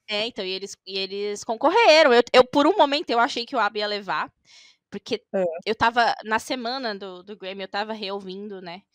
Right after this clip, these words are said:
Speaker 1: E aí eu falei, "Nossa, tá bom demais, eu acho que tem bem chance." Se, se não for a Beyoncé, eu achei que o, que ia ser o abba.
Speaker 2: Aham.
Speaker 1: Mas, assim, o Harry's House, é que assim
Speaker 2: O Harry é pop, né? Ele tá no mundo, tipo, inteiro. Todo mundo ouve Harry.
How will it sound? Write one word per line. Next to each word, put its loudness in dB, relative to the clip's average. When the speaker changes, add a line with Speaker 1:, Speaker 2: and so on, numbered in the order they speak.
Speaker 1:
E -16
aí -6
eu -8
falei, -10
"Nossa, -12
tá -8
bom -14
demais, -14
eu -12
acho -10
que -18
tem -14
bem -8
chance." -14
Se, -12
se -12
não 6
for 4
a 2
Beyoncé, -2
eu 0
achei -6
que -16
o, -10
que -14
ia -8
ser -14
o -10
abba. -16
Speaker 2:
Aham. 2
Speaker 1:
Mas, 0
assim, -6
o -10
Harry's -4
House, 0
é 0
que -4
assim -8
Speaker 2:
O -6
Harry 6
é 4
pop, 6
né? 0
Ele -2
tá 6
no 4
mundo, 0
tipo, -10
inteiro. 2
Todo -2
mundo 0
ouve -6
Harry. -6